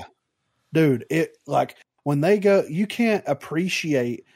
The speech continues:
how beautiful this civilization is 'cause you can't fucking see it.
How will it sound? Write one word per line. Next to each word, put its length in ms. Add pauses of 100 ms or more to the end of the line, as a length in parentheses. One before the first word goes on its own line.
(140)
how 220
beautiful 560
this 200
civilization 720
is 200
'cause 160
you 60
can't 240
fucking 320
see 300
it. 120